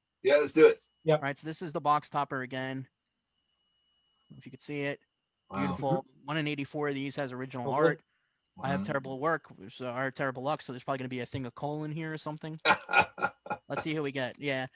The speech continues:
Speaker 3: So
Speaker 1: Wow.
Speaker 3: actually, I know right away who it is. It's a good card to get. It's not original art. Um, but it's probably, it's actually, here's a good trivia question. The first person I ever did on a sketch card for Topps.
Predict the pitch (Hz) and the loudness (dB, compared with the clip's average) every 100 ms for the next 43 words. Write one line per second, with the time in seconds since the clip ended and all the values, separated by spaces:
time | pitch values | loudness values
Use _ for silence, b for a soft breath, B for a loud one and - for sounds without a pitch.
0 | b - 240 240 285 - 202 170 160 180 | b -4 4 6 6 2 0 4 4 6
1 | 202 185 170 160 165 151 147 139 127 123 | 6 6 6 4 4 2 0 0 -2 -4
2 | 123 135 143 143 147 156 131 123 120 117 | -6 -8 -6 -6 -4 -2 -2 -2 -6 -8
3 | - 123 151 151 151 147 160 170 139 127 | -10 -4 0 2 2 0 0 0 2 0
4 | 147 - _ _ _ _ _ _ _ _ | 0 -8 _ _ _ _ _ _ _ _
5 | _ - 135 131 131 - - 127 165 190 | _ -2 0 0 -4 -8 -14 -2 0 0
6 | - 208 247 240 170 165 160 - 190 190 | -2 2 2 2 0 -2 -2 0 0 0
7 | 160 139 143 131 - 135 127 131 131 156 | -2 -2 0 0 0 -2 -4 -4 -4 -4
8 | 143 139 180 180 - 180 160 147 139 139 | -6 -4 -2 -4 -4 -6 -2 0 0 0
9 | 143 139 131 - 135 - 135 - 135 127 | -2 -2 -4 -6 -8 -4 -4 -4 -6 -4
10 | 123 - - | -4 -6 -8